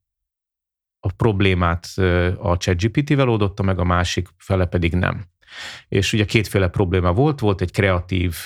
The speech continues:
ö, ilyen ötletelős, ö, probléma megoldás, és a másik, ö, probléma az pedig inkább egy ilyen üzleti, komplexebb, ö,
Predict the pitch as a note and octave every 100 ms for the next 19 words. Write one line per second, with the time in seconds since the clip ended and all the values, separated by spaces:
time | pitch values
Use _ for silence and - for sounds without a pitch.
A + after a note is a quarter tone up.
0 | - A#2 F#2 F2+ F#2+ - G2 E2+ - F2+
1 | G2 F#2 E2+ E2+ - - F#2+ F2+ F2 F2
2 | G#2 G2 A#2 B2 C#3+ C3 A#2+ G2 G2 F#2
3 | F#2 F#2+ - G2+ G2+ - F2+ F#2+ G2 E2+
4 | F#2+ F#2 F2+ F2+ F#2 F2 E2+ F2+ F2 E2+
5 | E2+ D#2+ E2+ - F2 F2 E2+ E2+ D#2+ -
6 | E2+ D#2 - F#2 F2+ -